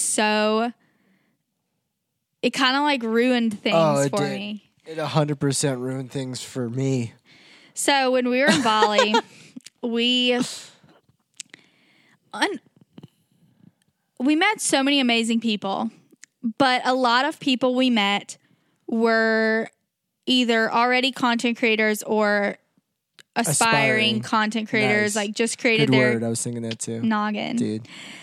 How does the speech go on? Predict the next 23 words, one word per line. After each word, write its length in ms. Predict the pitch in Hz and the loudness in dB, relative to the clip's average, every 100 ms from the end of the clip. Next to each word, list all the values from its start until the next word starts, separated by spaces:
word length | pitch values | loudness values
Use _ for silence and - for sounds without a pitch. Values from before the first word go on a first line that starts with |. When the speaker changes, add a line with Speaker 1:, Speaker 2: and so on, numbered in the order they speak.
| - - | -20 -4
Speaker 1:
Just 260 | 240 240 - | -2 -2 0
created 320 | 277 262 247 | 0 2 2
their 160 | 247 | 0
accounts. 800 | 247 - 214 202 202 220 - - - _ _ _ _ - | -2 -2 -2 0 -2 -6 -10 -12 -14 _ _ _ _ 0
Um, 440 | 233 220 214 214 - _ _ _ _ _ | 2 2 0 -2 -6 _ _ _ _ _
and 680 | 247 247 233 233 233 226 240 _ _ _ _ _ _ _ 233 | 0 2 2 0 -2 -4 -8 _ _ _ _ _ _ _ -2
that's 260 | 285 - | -2 0
fine. 400 | - 240 214 196 | 0 0 2 0
Like, 140 | 208 220 | -2 0
I 80 | 262 | 0
have 100 | 233 | 2
nothing 460 | 233 240 311 262 | 0 0 0 0
against 400 | 208 208 240 262 | 0 0 -2 -2
that. 200 | 208 202 | -2 -2
Like, 340 | 202 202 196 - _ _ _ _ - | -2 -4 -6 -14 _ _ _ _ -2
Speaker 2:
You 60 | |
gotta 180 | 151 160 | 0 2
start 240 | - 151 | 2 2
from 120 | 139 127 | 0 0
somewhere. 340 | 139 117 104 | 0 0 -2
Speaker 1:
people, 360 | 311 320 349 294 | 0 0 0 0
yeah, 300 | 415 247 208 | 2 2 0
people, 320 | 285 277 | -2 0